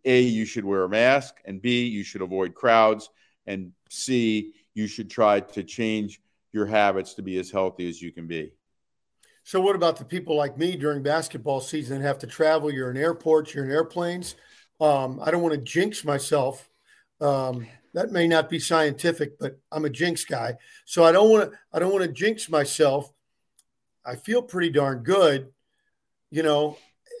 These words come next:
Speaker 2: do I, do I need to get masked? I've, I've been vaccinated. Um, advise me. You're, I'm your patient anyway, so tell me what to do.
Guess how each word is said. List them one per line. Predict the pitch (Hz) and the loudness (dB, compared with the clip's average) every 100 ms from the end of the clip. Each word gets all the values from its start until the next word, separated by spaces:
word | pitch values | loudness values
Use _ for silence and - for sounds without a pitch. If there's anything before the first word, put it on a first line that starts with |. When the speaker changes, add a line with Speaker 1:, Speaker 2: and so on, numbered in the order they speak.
| 349 - | -18 -6
Speaker 2:
do | 160 | -2
I, | 151 - _ | -2 -4 _
do | 160 160 | -4 -2
I | 151 | -2
need | 156 185 | -4 -4
to | 208 | 2
get | 220 220 - _ _ _ _ - | 2 2 -6 _ _ _ _ -8
masked? | 151 160 202 196 170 | -2 0 0 -2 -2
I've, | 143 - | -2 -4
I've | 143 | -6
been | 127 185 | -2 -2
vaccinated. | 185 180 175 - 165 165 170 180 175 _ _ _ - | 0 0 0 -4 0 2 2 0 -6 _ _ _ 0
Um, | 147 143 135 131 123 - _ _ - - 453 370 359 403 453 _ _ _ _ 370 240 240 | 2 2 0 -4 -10 -18 _ _ -20 -20 -20 -20 -20 _ -20 _ _ _ _ -8 -2 2
advise | 185 156 202 214 156 | 6 10 12 10 8
me. | 196 139 123 160 | 4 4 0 -8
You're, | 143 165 185 - | 2 2 2 0
I'm | 165 196 | 0 0
your | 202 | -4
patient | 208 190 190 175 | -2 -2 -2 -4
anyway, | 180 208 165 151 | -2 0 2 2
so | 151 156 | 0 -4
tell | 147 - 170 190 | -6 -4 0 0
me | 202 | 0
what | 202 | -2
to | 202 | -2
do. | 196 226 214 | 4 4 2